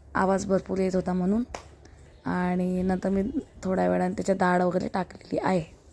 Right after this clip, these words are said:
पाय हे असं एकदम छान मस्त परतून घ्यायचं त्याला,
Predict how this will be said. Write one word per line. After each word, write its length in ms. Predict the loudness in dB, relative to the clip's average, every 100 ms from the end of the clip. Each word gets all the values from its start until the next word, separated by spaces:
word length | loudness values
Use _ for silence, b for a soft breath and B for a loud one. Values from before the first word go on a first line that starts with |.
| -20 -20 _ 4
पाय 180 | 8 8
हे 380 | 8 6 6 4
असं 240 | 0 2
एकदम 280 | 0 2 0 0
छान 160 | 0 2
मस्त 460 | 2 0 0 -2 0
परतून 320 | 0 0 2
घ्यायचं 340 | 4 2 0
त्याला, 320 | 0 4 4